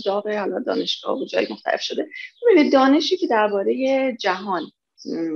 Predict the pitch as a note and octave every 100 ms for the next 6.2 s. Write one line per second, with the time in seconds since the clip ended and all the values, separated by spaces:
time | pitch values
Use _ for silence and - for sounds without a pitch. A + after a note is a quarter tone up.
0 | D#3 - - F3 E3 D#3+ D#3+ - - G3+
1 | - - G#3 G#3 G#3 G3+ G3+ F#3+ G3+ B3
2 | C4+ C4 A3+ G3+ - G3 F3+ A3+ B3+ B3+
3 | F3 - - - F3 F3 G#3+ G3+ D#3 F3
4 | F3+ F3 F3 F3+ A3+ F3+ - F3 D3+ D3
5 | A#2 A#2 D3+ - - - - - - A#3
6 | B3+ D#4